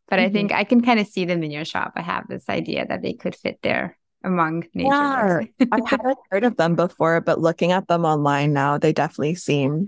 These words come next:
Speaker 2: very
Speaker 1: They're so
Speaker 2: fitting.
Speaker 1: pretty. <laughs>
Speaker 2: Yeah, they look super nice. <laughs>
Speaker 1: So Haley, before I let you go, final, final question.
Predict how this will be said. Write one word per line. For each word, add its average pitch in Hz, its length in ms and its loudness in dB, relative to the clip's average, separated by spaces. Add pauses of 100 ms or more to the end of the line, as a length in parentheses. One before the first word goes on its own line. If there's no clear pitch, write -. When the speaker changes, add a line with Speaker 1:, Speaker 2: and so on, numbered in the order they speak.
(140)
Speaker 2:
very 151 340 2
Speaker 1:
They're 208 100 -4
so 113 100 2
Speaker 2:
fitting. 143 220 0
Speaker 1:
pretty. - 420 -14 (200)
<laughs> - 220 -12 (200)
Speaker 2:
Yeah, 240 160 2
they 175 140 4
look 170 180 2
super 156 400 -2
nice. 151 540 -2
<laughs> - 40 -20 (1200)
Speaker 1:
So 277 60 4
Haley, 262 220 6
before 254 300 2
I 285 120 4
let 240 140 2
you 196 100 0
go, 190 220 2
final, 269 500 0 (180)
final 294 300 4
question. 190 560 -4